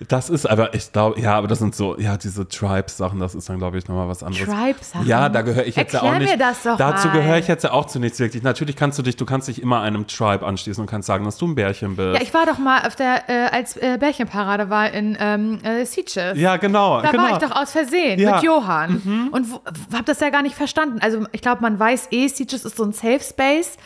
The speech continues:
Speaker 2: oder so.
Speaker 1: Das ist halt einfach so eine schwule Hochburg halt
Speaker 2: Aber
Speaker 1: einfach
Speaker 2: schon
Speaker 1: auch so,
Speaker 2: auch,
Speaker 1: oder?
Speaker 2: aber schon, glaub ich, auf, auf so eine safe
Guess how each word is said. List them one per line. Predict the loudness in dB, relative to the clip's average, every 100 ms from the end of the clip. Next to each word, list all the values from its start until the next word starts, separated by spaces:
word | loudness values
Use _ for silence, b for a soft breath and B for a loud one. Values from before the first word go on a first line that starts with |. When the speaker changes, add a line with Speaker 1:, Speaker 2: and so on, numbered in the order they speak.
| B B B B
Speaker 2:
oder | 0 2
so. | 4
Speaker 1:
Das | 4
ist | 4
halt | 2
einfach | 0 -2
so | 0
eine | 0 0 -2
schwule | -4 -2
Hochburg | -2 -4 -4 -4 -2
halt | -2 0
Speaker 2:
Aber | 0
Speaker 1:
einfach | 0
Speaker 2:
schon | 0 0
Speaker 1:
auch |
so, | 2
Speaker 2:
auch, | 0
Speaker 1:
oder? | 0 -2 0
Speaker 2:
aber | 0
schon, | 0 -2 -2
glaub | 0 0 0
ich, | -4 -8 -18 _ _ _ _ _ _ -14
auf, | -10
auf | -8 -8 -8
so | -10 -6
eine | -6 -6
safe | -6 -6 -6